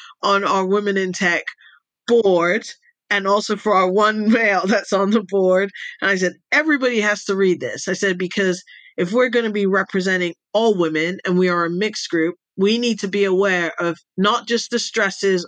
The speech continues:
of women, but also you need to consider this." We have the discussion all the time. You know, my co-lead for the Women in Tech group is a white female, but she's also from South London.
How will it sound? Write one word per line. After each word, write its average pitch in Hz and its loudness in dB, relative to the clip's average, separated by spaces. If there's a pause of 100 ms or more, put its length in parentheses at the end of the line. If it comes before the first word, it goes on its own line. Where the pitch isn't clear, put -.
of 180 -2
women, 190 -2 (360)
but 175 0 (220)
also 196 -2
you 185 0
need 196 0
to - -14
consider 190 -2
this." 135 -8
We 180 4
have 196 0
the 202 0
discussion 185 -2
all 175 0
the 170 -2
time. 170 -2 (440)
You 196 -2
know, 165 2
my 180 0
co-lead 185 0
for - -4
the 170 2
Women 175 0
in 165 -2
Tech 208 -4
group 160 -2 (340)
is 208 0
a 190 4
white 180 0
female, 175 -4 (200)
but 180 0
she's 196 -6
also 180 -4 (280)
from 196 -2
South 180 -2
London. 180 -2